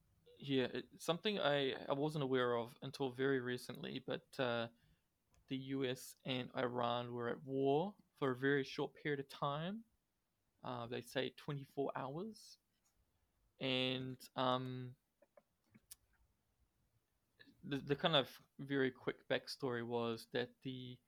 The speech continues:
uh, there was some issues between, I think, Iran and Iraq, and they were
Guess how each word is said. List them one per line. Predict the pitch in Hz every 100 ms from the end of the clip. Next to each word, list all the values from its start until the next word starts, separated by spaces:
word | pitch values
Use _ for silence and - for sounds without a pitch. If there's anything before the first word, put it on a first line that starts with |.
| _ _ _ _ _ _ _ _ _ _ _ _ _ _ -
uh, | 226 214 - - 143 - _ - -
there | 143
was | 139 131
some | 131 -
issues | 151 156 143 131 - -
between, | - - 139
I | 131
think, | - 143 -
Iran | 135 127 131 127
and | 135 131
Iraq, | 117 117 120 135 - - -
and | 131 123 123
they | 135 127 127
were | 127 127 123 120